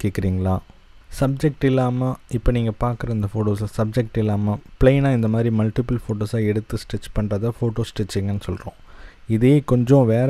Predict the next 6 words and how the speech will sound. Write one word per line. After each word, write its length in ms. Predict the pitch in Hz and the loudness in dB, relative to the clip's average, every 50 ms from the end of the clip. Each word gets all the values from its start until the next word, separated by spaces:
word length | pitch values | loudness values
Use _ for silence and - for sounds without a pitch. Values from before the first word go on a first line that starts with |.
| 131 120 | 2 2
விதமா 340 | 107 104 98 95 101 104 107 123 - - - - - - | 2 2 2 0 0 -2 -2 -4 -6 -10 -16 -8 0 2
ஒரு 120 | 117 113 - - | 2 2 4 2
சப்ஜெக்டை 480 | 117 110 117 120 139 123 - - 123 117 107 | 0 0 0 0 -2 -2 0 0 0 2 2
உள்ள 220 | 107 113 123 131 127 117 | 2 2 2 2 2 4
நுழைச்சு 420 | 104 101 101 98 - - - 113 170 - - - - - - - - - - | 2 2 2 0 -2 -4 -4 -4 -4 -4 -6 -6 -6 -6 -8 -10 -12 -6 -4
சப்ஜெக்ட்க்கும் 720 | 127 117 120 120 139 135 123 - - - - 143 143 135 | -4 -4 -2 -2 -2 -2 -2 -4 -6 -2 0 0 2 2